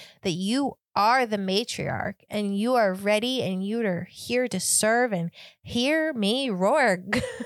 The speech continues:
<laughs> I blurted this out to my dear friend Kelly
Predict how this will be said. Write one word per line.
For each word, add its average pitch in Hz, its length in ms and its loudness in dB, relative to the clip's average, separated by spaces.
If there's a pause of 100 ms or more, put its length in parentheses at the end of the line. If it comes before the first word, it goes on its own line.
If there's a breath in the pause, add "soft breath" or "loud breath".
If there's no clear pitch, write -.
<laughs> 240 100 -2 (1700 loud breath)
I 208 120 -2
blurted 196 500 0
this 180 220 0
out 190 300 2
to - 140 -6
my 180 200 0
dear 180 360 0
friend 175 400 -2
Kelly 175 680 0